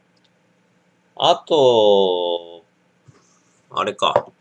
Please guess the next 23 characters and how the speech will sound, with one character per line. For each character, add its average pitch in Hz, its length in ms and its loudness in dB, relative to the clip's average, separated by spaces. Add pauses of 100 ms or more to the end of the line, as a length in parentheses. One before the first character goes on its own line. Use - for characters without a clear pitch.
(2500)
テ 151 120 -8
ィ 160 40 -8
ー 156 40 -14
チ - 120 2
ャ 92 80 6
ー 80 60 -4
ズ。 - 140 -20 (920)
テ 151 140 -8
ィ - 20 -8
ー 151 60 -20
チ 160 80 -2
ャ 151 80 4
ー - 20 0
ズ 131 100 -6
先 143 240 -8
生 127 200 -4
が - 80 -8
美 87 60 -10
味 92 100 -10
し - 160 -16
い - 40 -14
か - 140 -20
な。 123 220 -16